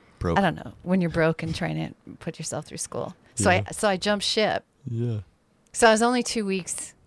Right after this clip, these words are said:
Speaker 2: on the Continental Divide Trail, I think, maybe three, I don't know. And then I jumped ship and I just started working on this other, with this other woman, and, and, um,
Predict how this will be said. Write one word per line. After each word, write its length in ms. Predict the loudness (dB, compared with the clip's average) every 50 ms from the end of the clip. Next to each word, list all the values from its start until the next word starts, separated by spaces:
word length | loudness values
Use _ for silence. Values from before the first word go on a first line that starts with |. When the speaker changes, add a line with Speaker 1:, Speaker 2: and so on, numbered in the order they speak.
| _ _ _ _ _ _ -6
Speaker 2:
on 120 | -4 -2 -2
the 60 | -2
Continental 400 | -2 -4 -4 -4 -6 -6 -6 -6
Divide 200 | -6 -6 -8 -8
Trail, 240 | -8 -8 -8 -6 -2 0
I 100 | 2 2
think, 400 | 2 0 -2 -4 -6 -8 -10 -8
maybe 240 | -6 -6 -4 -4 -6
three, 360 | -8 -6 -6 -6 -6 -6 -6
I 80 | -6 -6
don't 160 | -6 -8 -8
know. 180 | -8 -8 -10 -8
And 120 | -8 -6
then 120 | -6 -6 -6
I 120 | -6 -8
jumped 200 | -8 -8 -10 -8 -6
ship 200 | -8 -8 -8 -8
and 120 | -10 -10
I 60 | -10 -12
just 180 | -10 -8 -6 -6
started 220 | -6 -6 -6 -8
working 320 | -10 -10 -10 -12 -14 -14 -14 -18 -20 -20 -20 -20 -20 -20 -20 _ -14
on 160 | -12 -10 -10
this 200 | -8 -8 -8 -8
other, 300 | -8 -10 -10 -10 -12 -12
with 160 | -10 -10 -10 -10
this 180 | -8 -10 -8
other 240 | -8 -10 -10 -10 -10
woman, 340 | -8 -8 -8 -8 -8 -8 -8 -10
and, 260 | -10 -10 -12 -14 -16 -20 -20 -18 -14 -14
and, 300 | -12 -12 -12 -12 -12 -14
um, 240 | -14 -14 -14 -14